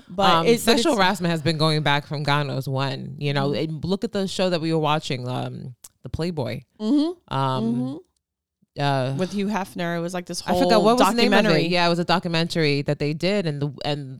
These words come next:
Speaker 2: the women that were in these positions back in the seventies, you know, going into the eighties, they were in
Speaker 1: Mm-hmm.
Speaker 2: higher positions, but then they were sexually harassed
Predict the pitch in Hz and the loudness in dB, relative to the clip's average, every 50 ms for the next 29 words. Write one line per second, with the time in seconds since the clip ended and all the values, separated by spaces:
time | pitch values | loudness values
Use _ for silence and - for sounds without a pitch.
0 | - - 151 147 139 156 160 165 160 151 156 156 139 127 143 147 151 139 - 139 | -6 -4 -2 2 4 2 2 2 0 -2 -4 -6 -6 -4 -2 -2 -2 -2 -6 -8
1 | - - 147 156 151 143 - - 147 131 131 139 131 - 143 131 123 123 139 - | -8 -8 -8 -6 -6 -8 -6 -6 -6 -6 -4 -6 -6 -6 -8 -10 -10 -12 -6 -4
2 | 131 123 131 147 - - - 143 143 139 135 135 - - 147 156 175 170 165 139 | -2 -2 -2 -4 -6 -10 -10 -10 -8 -6 -8 -8 -4 -4 -2 0 0 0 -2 -2
3 | 127 113 113 127 127 131 131 - - _ _ _ _ _ _ _ _ _ _ _ | -4 -4 -6 -8 -8 -10 -12 -16 -20 _ _ _ _ _ _ _ _ _ _ _
4 | 151 156 156 156 151 123 107 95 139 139 123 127 131 147 147 143 135 - - - | -6 -6 -4 -4 -6 -6 -6 -8 -10 -8 -8 -6 -6 -6 -6 -8 -8 -8 -10 -6
5 | 82 123 165 233 208 131 127 135 131 123 - 139 135 131 139 139 139 143 139 139 | -4 -2 -2 -2 -4 -4 -6 -6 -8 -6 -4 -4 -2 -2 -2 -2 -2 -2 -2 -2
6 | 139 131 - 143 127 135 185 202 - 196 160 139 - - 123 - - 135 135 135 | -2 -2 -4 -4 -4 -2 -4 -4 -4 -6 -6 -8 -6 -8 -6 -4 -4 -4 -4 -4
7 | 131 131 131 131 131 123 131 139 - - 135 - - - 156 143 143 135 131 151 | -6 -8 -8 -6 -6 -6 -6 -6 -6 -8 -8 -8 -6 -6 -4 -4 -4 -6 -6 -4
8 | - - - 139 - - - - | -4 -6 -6 -8 -12 -16 -18 -20